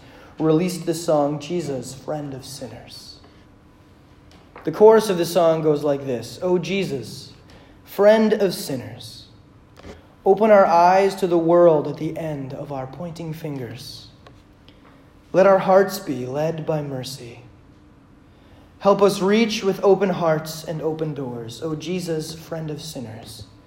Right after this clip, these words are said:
break our hearts for what breaks yours." The chorus does such a good job of laying out the missional intent of being friends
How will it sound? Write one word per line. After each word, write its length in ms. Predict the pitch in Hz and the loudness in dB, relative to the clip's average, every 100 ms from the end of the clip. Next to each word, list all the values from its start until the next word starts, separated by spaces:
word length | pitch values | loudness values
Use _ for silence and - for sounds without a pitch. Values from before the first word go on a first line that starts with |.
| _ _ - - - | _ _ -20 -20 -8
break 320 | 160 165 160 | -6 -6 -6
our 140 | 160 | -8
hearts 440 | 151 135 113 - - | -8 -10 -12 -12 -14
for 140 | - | -12
what 420 | 135 131 107 - | -12 -10 -14 -16
breaks 400 | - 127 127 - | -18 -18 -18 -18
yours." 560 | 123 113 - - - - - _ - - - _ - _ - - _ _ - - _ _ - | -18 -18 -20 -20 -20 -20 -20 _ -20 -20 -20 _ -20 _ -20 -20 _ _ -20 -20 _ _ -10
The 80 | 180 | -4
chorus 420 | 208 220 220 175 | 4 6 6 2
does 140 | 160 | -4
such 200 | 190 180 | -6 -6
a 40 | 170 | -8
good 280 | 165 190 | -6 -6
job 400 | 151 160 147 143 | -4 -4 -2 -4
of 140 | 139 139 | -6 -4
laying 360 | 156 170 165 | -4 -4 -4
out 300 | 156 151 143 | -4 -4 -4
the 60 | 151 | -8
missional 540 | 151 160 160 180 170 | -6 -8 -6 -4 -4
intent 680 | 170 151 - 147 131 131 - - - - - - | -6 -10 -12 -14 -14 -16 -20 -20 -20 -20 -20 -14
of 280 | 165 156 165 | -12 -10 -10
being 460 | 185 175 165 143 | -10 -8 -8 -10
friends 680 | - - 156 147 131 120 - | -12 -14 -12 -10 -12 -16 -18